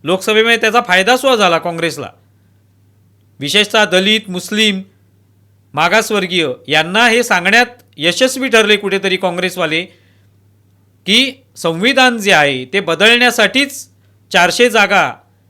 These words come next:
यांना हव्यात, त्या मिळाल्या की त्यांच्याकडे प्रचंड बहुमत येईल आणि ते संविधान बदलतील.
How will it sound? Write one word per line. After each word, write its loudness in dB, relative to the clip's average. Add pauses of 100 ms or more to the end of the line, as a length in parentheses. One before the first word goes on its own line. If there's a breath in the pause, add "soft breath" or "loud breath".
(120)
यांना 0
हव्यात, 4 (380)
त्या -2
मिळाल्या 2 (320 soft breath)
की -10
त्यांच्याकडे 0
प्रचंड 2
बहुमत 2
येईल 0
आणि -6
ते 0
संविधान -2
बदलतील. 0